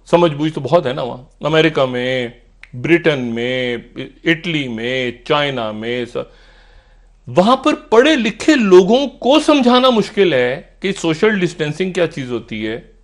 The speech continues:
और ये मास्क कैसे पहनना है और कितने फिट आपने दूर रहना है।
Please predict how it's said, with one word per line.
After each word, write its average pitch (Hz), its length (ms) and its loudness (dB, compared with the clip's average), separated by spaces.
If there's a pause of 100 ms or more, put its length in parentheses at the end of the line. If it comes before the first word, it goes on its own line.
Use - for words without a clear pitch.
(360)
और 143 140 2
ये 151 60 -4
मास्क 127 680 -2
कैसे 131 240 -4
पहनना 117 380 -2
है 120 180 -4
और 135 200 -2
कितने 143 280 -10
फिट 139 240 -8
आपने 120 220 -6
दूर 117 260 -8
रहना 107 200 -8
है। 104 80 -18